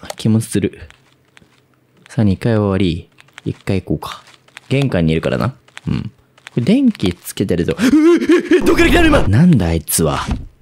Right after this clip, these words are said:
ぶっ飛ばすぞ。どうしよう、これ。彼さ、もう、向こう側ワープしてるから。あ、いるいるいるいるいるいる。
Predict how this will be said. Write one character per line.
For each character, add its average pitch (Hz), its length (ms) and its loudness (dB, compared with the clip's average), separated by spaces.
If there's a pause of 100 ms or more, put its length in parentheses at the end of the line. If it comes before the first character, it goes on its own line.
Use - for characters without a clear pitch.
(100)
ぶ - 100 2
っ - 40 -6
飛 - 220 -2
ば 180 60 4
す - 180 -2
ぞ。 80 140 0
ど 139 120 2
う 165 140 4
し 117 220 0
よ 90 120 2
う、 80 40 0
こ 80 100 0
れ。 73 240 -2 (1500)
彼 160 360 2
さ、 92 360 -2
も 85 440 0
う、 - 40 -16 (960)
向 113 140 0
こ - 160 -6
う 170 60 -2
側 151 320 2
ワ 147 60 2
ー - 40 -18
プ - 60 -6
し - 160 -6
て 170 80 -4
る 175 80 0
か 175 120 -2
ら。 143 380 -4 (960)
あ、 139 160 2
い 120 80 2
る 131 80 2
い 147 60 2
る 113 80 2
い - 20 0
る 98 80 2
い 101 160 2
る 95 80 0
い 92 60 0
る 87 80 0
い 80 40 -2
る。 85 200 -4